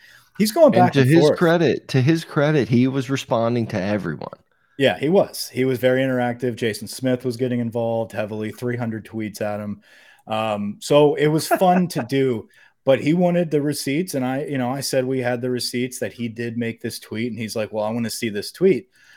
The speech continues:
Speaker 1: And so, you know, I, I figured the producer would be able to get, you know, rocking and rolling and, and make this beautiful tweet. But I,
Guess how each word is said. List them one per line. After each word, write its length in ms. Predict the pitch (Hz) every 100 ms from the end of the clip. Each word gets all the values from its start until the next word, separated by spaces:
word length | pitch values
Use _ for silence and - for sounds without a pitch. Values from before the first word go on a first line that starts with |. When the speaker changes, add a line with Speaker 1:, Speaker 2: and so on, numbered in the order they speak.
| - _ -
Speaker 1:
And 120 | 185
so, 480 | 185 208 202 196 -
you 80 | 202
know, 400 | 147 120 156 - _ _ _
I, 240 | 131 139 -
I 80 | 123
figured 500 | 127 143 131 135 123
the 80 | 123
producer 560 | - 117 123 120 131 127
would 160 | 120
be 120 | 120
able 200 | 117 117 120
to 120 | 123 110
get, 280 | 123 123 - _ _ _ _ 143
you 100 | 123
know, 200 | 117 113
rocking 440 | 117 110 - 123
and 140 | 120
rolling 540 | 113 110 113 127 156 160
and, 300 | 113 110 120
and 160 | 117 117
make 220 | 117 117
this 340 | 123 110 - - _ _ _ _ 117
beautiful 480 | 120 127 127 - 120
tweet. 420 | - 127 127 127
But 120 |
I, 80 | 131